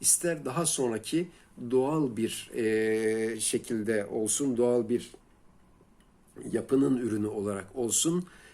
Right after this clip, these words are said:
Yani hem tümden gelim hem tüme varım var burada arkadaşlar. Her iki durumda da aynı kapıya çıkıyor. E, ya bir uruk part-, e,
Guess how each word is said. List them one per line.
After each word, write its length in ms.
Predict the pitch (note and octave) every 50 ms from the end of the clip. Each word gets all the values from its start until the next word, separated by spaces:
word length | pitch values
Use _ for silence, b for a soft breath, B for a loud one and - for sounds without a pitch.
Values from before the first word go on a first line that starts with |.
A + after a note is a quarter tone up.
| B B
Yani 360 | D3 C#3+ C#3+ C#3+ C#3+ D3+ D3+ B B B -
hem 220 | - D3 E3+ F3
tümden 480 | D#3+ - - E3+ D#3+ D#3 D#3+ D#3+ E3 D#3+
gelim 280 | D3+ D#3 E3 F3+ F3 D3+
hem 200 | C3+ E3 E3+ D3+
tüme 300 | - - D3+ D3 C#3+ C#3
varım 300 | C#3 C#3 C3+ C3 B2 A#2+
var 220 | A2 G#2 F#2 G2
burada 200 | A2 G#2 G2 G#2
arkadaşlar. 560 | G#2 - - A2 G#2+ G2 - - - G#2+ G2
Her 160 | G2 D3+ D3+
iki 220 | C#3+ C3+ - C3 A#2
durumda 380 | B2 A#2 A#2 A2+ A2 A2+ G#2
da 180 | A#2+ C#3 C#3+ B B B B B -
aynı 260 | C3 C3 C3+ C3+ C3
kapıya 360 | - A#2+ - - A2+ A2 G2
çıkıyor. 580 | - - - - - C#3 D3 D#3+ E3+ - - - B B B B B B B B -
E, 60 | C3 B2
ya 500 | A#2 A#2 A#2+ B2 C3 D3+ D3+ C#3 B2+ B2+
bir 160 | C3+ C#3 C#3 -
uruk 340 | D3+ C3 C3+ C3 - - -
part-, 340 | - B2 A2+ - - - -
e, 360 | D3 B2+ A#2+ A#2+ A#2 B2